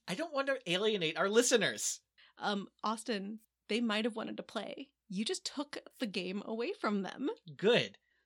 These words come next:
Speaker 1: I, I just, <laughs> I, I'm both saying I don't want to alienate our, our listeners, and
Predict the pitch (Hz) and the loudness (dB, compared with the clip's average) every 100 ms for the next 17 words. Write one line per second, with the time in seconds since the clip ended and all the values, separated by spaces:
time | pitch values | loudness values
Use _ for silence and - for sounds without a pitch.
0 | - 160 151 - _ _ - 196 - 254 | 0 0 0 -10 _ _ -4 -2 2 4
1 | 214 202 262 _ 196 233 208 269 - 269 | 4 2 -2 _ 8 8 8 6 6 6
2 | 254 226 202 208 202 180 185 190 180 160 | 8 8 6 6 4 4 4 4 4 2
3 | - 175 156 160 175 165 170 170 185 208 | -2 -4 -2 -2 0 0 4 6 6 4